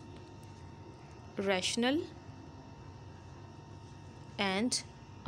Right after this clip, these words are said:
unequal। थर्ड पार्ट, टू एक्स स्क्वायर माइनस फ़ाइव एक्स प्लस वन इक्वल टू ज़ीरो, A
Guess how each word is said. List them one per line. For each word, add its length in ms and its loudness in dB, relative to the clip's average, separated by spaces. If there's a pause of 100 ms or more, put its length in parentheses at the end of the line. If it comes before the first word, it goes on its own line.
unequal। 600 2 (3250)
थर्ड 340 10
पार्ट, 340 8 (3000)
टू 100 8 (200)
एक्स 280 6
स्क्वायर 540 10 (200)
माइनस 600 6
फ़ाइव 240 10 (160)
एक्स 280 4 (120)
प्लस 360 8
वन 240 6 (140)
इक्वल 320 6
टू 100 4
ज़ीरो, 360 8 (720)
A 120 12